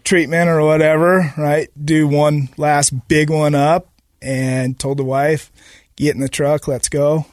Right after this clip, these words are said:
She jumped in, drove out to Pinnacle, and the whole way on the drive there, like, there was never thoughts of turning around or not going. Like, my mindset was,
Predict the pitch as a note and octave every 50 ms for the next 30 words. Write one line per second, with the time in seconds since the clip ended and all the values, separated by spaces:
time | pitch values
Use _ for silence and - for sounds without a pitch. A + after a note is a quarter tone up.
0 | _ _ _ _ _ _ _ _ _ _ _ _ _ _ _ _ _ _ _ _
1 | _ _ _ - - D3+ C3+ C#3 D3+ C#3+ D3 B2+ - D3 C#3+ D3 D#3 D#3 D#3+ D#3+
2 | D#3+ D3 C3 - - - - C#3+ C#3 D#3 C#3+ D3 C#3+ C#3+ C#3 C#3 C3+ - - -
3 | - D3 C#3+ C#3+ C#3+ C#3+ C#3+ C#3 B2+ - - - - - - E3+ D#3+ D#3+ D3+ -
4 | E3+ E3 E3+ D#3+ D3 - - _ _ _ _ _ - C#3+ C#3 C#3+ C3+ C#3+ E3+ E3+
5 | E3+ E3+ E3 E3 D#3+ D#3 D#3 D3+ C#3+ C#3 D#3 D3 C#3 C#3 C3 C3 C3+ C3+ C3+ C3
6 | C3 C3 B2 A#2+ B2 - _ _ _ _ - F3+ G3 G3+ G3 D#3 F#3 F#3+ F3+ D#3+
7 | - - E3 D3 C#3+ C#3+ B2 - - C3+ B2 A#2+ A#2 B2 _ _ _ _ _ _
8 | - - - D#3 C#3 B2 A#2 A#2+ A2+ A2 G#2+ G#2 G2+ G2 G2+ G#2+ A2 - _ _
9 | _ _ - B2+ B2+ B2+ B2 A#2 G#2+ - G#2+ A2 G2+ F#2+ F#2 F2 F#2+ G2 G#2 _
10 | _ _ _ _ _ _ _ _ _ _ _ _ - B2+ A#2+ A#2+ C3+ D#3+ D#3+ D#3+
11 | D3+ D3 C#3+ C#3 B2+ - D3 B2+ A#2+ - B2 B2+ B2 B2+ B2 A#2 A#2 A#2 - -
12 | - - -